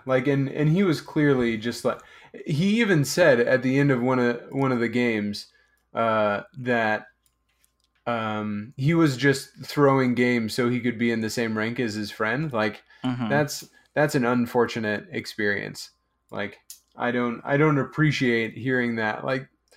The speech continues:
Speaker 1: and of
Speaker 2: Yeah.
Speaker 1: course, overall, it, it probably isn't gonna do too much. You know, at a champ level, we have enough hours in the game that, like, a Smurf isn't gonna get in the way of us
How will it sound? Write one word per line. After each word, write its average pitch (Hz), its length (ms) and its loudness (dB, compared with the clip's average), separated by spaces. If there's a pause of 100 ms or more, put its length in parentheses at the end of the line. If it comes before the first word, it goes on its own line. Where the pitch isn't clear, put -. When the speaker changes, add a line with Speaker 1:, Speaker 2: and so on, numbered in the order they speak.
(180)
Speaker 1:
and 139 120 2
of 131 60 2
Speaker 2:
Yeah. 131 100 6
Speaker 1:
course, 123 360 4 (440)
overall, 156 640 8
it, 139 180 4 (200)
it 147 160 0 (540)
probably 143 420 4
isn't 131 220 2
gonna 127 200 2
do 117 340 0
too 139 200 0
much. 147 400 0
You 123 100 -2
know, 117 520 -2 (100)
at 131 200 -2
a 117 160 2
champ 123 380 -4
level, 113 520 0 (600)
we 127 240 2
have 123 220 0
enough 117 200 0
hours 113 380 0
in 113 60 -4
the 110 100 -4
game 117 320 0
that, 107 240 0 (420)
like, 107 180 -2
a 110 40 2
Smurf 117 480 -2
isn't 110 220 -4
gonna 107 160 -2
get 107 160 -2
in 107 120 -2
the 104 120 0
way 104 220 2
of 101 120 0
us 101 380 -2